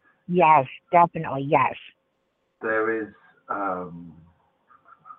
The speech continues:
Speaker 2: there is a success path with work that will take you initially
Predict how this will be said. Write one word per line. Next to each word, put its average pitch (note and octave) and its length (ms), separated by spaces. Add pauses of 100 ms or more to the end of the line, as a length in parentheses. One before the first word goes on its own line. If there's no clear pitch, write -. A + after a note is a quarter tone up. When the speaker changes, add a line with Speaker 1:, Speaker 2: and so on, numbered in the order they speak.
(880)
Speaker 2:
there A2+ 240
is C3+ 160
a F3 160
success - 540 (260)
path G#2+ 320 (180)
with A2 320
work G2 300 (160)
that - 140
will F#2 120 (120)
take A2 260
you G#2+ 100
initially A#2+ 840